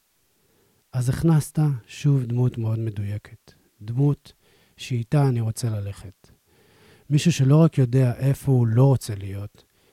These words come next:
ואת זה שהוא מפסיק אחרים לרצות, אלא יודע גם בדיוק מה הוא רוצה שיקרה בחיים, ואת החלומות הכי גדולים שלו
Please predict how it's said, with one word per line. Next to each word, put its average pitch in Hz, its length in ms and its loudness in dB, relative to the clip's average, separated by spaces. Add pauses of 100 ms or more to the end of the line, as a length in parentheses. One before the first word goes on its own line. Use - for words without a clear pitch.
(140)
ואת 110 320 -6
זה 131 140 -2
שהוא 120 240 -2
מפסיק 120 440 -6
אחרים 117 360 -6
לרצות, 110 640 -6 (560)
אלא 123 140 0
יודע 120 360 4
גם 127 200 0
בדיוק 113 560 -2
מה 127 140 -2
הוא 127 100 0
רוצה 117 240 -4
שיקרה 113 420 -8
בחיים, 101 480 -8 (600)
ואת 117 220 -6
החלומות 123 560 0
הכי 135 180 -4
גדולים 127 320 0
שלו 110 360 -2